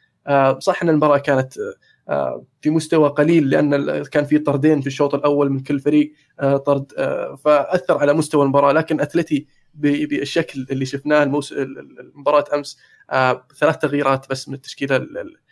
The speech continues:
اللي already موجودة، اللي هو ظهيرين يمين وجواو فيليكس، والباقيين كلهم كانوا موجودين أصلًا في الفريق الموسم الماضي. آه، فهذا يحكي لك الكثير، آه، عن كيف سيميوني، آه، قدر يغير الفريق من دون ما يأثر على،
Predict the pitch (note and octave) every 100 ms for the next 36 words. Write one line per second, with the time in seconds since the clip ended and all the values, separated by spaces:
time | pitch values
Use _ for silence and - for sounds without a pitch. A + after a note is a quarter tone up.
0 | _ C3 C3+ C3+ D3 C#3 C3 C3+ C3+ C3+
1 | - _ D3 D3 D3 D3+ D#3 D3+ D3 D#3
2 | D#3 D#3 _ _ C#3+ C3+ D#3 C#3 D3+ C#3
3 | D3 C#3+ D3 D#3 D3 D3 C#3 D3 C#3+ C3+
4 | C3+ C#3 C#3 C3+ C3 C3 C#3+ C#3+ C#3 C3+
5 | C3+ C3+ C3+ C3 - _ _ _ C3+ C3
6 | C3 B2+ C3+ C3+ - D3+ D3 C3+ F3+ F3
7 | D#3+ - F3 E3 D#3+ D3 C#3 D#3+ D#3 D#3
8 | _ _ - D3 C#3 F2 C#3 C#3 C3+ -
9 | - - D#3 D#3 _ - D3 D3 D#3 D3+
10 | D3 D3 _ _ C#3+ C#3 D3+ C#3 D#3+ D#3
11 | C#3+ C3 F3 E3+ D#3 D#3 D#3 D3+ D3 C#3
12 | C#3 D#3 C#3+ D3 C3+ C3+ C3+ C3 C3+